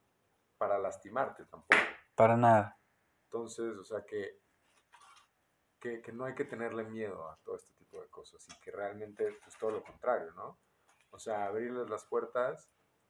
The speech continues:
Speaker 1: y de poniendo ciertos límites, como dices, que quizás sí hay gente que los puede ver y no los quiere estar viendo todo el tiempo,
Speaker 2: Ujú.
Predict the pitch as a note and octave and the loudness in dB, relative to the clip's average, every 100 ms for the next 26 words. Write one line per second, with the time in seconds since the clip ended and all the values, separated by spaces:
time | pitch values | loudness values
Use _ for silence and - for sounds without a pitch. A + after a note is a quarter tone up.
0 | _ - G#2+ G#2 G#2 G2+ - _ _ _ | _ -18 -14 -10 -10 -10 -16 _ _ _
1 | _ _ _ _ _ _ _ - _ C3+ | _ _ _ _ _ _ _ -20 _ -4
2 | C3 D3 D3+ D#3 D3 C3+ A#2+ A2+ A2+ A#2 | -2 0 2 2 0 -2 -4 -4 -10 -8
3 | E3+ E3+ F#2 F#2 F#2+ G#2+ - - - - | -10 -10 -14 -14 -12 -14 -16 -20 -20 -8
4 | G2+ F#2 G#2 - G2+ F#2+ F2+ F2+ _ G2+ | -6 -4 -6 -6 -14 -18 -18 -18 _ -8
5 | G2 G2 F#2+ F2 F#2 F2+ - F#2 F#2 F#2+ | -6 -8 -12 -14 -16 -16 -14 -14 -10 -10
6 | F#2 F#2 F2 - E2+ - F2 F2 - B2+ | -10 -12 -12 -12 -12 -12 -16 -12 -4 -4
7 | B2+ C#3+ B2+ | 2 2 2